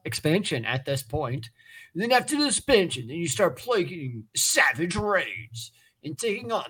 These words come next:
the biggest, baddest, evilest things that do more big, bad, evil things and stuff, you know, because things are evil, besides you and your friends.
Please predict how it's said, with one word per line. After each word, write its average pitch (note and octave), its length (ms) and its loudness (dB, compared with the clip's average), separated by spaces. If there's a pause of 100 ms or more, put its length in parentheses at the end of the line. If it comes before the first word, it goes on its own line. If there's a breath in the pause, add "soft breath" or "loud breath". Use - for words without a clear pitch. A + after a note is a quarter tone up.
the - 180 -20
biggest, F3+ 420 -2
baddest, F#3 540 2
evilest G3+ 460 -2
things E3+ 380 2
that C#3 140 -6
do F3 400 -2 (120)
more E3 500 4 (440)
big, F3+ 360 -2
bad, E3+ 440 6 (400)
evil D3+ 460 -6 (160)
things A#2+ 560 -2
and C3+ 340 -6
stuff, - 540 -4
you F3 140 -6
know, G#2+ 300 -8 (580 loud breath)
because D#3+ 440 0 (760)
things G#3 240 4
are F3 140 4
evil, C3 420 -2 (180)
besides D3+ 480 0
you G#2+ 220 -10 (320)
and C#3+ 100 -4
your C#3+ 100 -4
friends. A2 420 -10